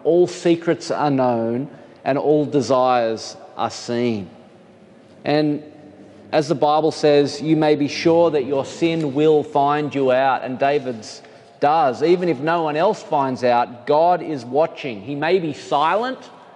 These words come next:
but he is not sightless. What sins are you committing right now that you've hidden from everyone else? But God sees.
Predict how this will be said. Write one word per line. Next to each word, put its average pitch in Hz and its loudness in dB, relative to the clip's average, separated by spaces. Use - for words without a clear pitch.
but 151 2
he 165 4
is - 2
not 190 0
sightless. - -4
What 208 -2
sins 175 0
are 156 -2
you 170 0
committing 147 0
right 143 2
now 135 -4
that 131 -2
you've 131 -4
hidden 202 0
from 165 -4
everyone 147 0
else? - -4
But - -4
God 185 2
sees. 175 -2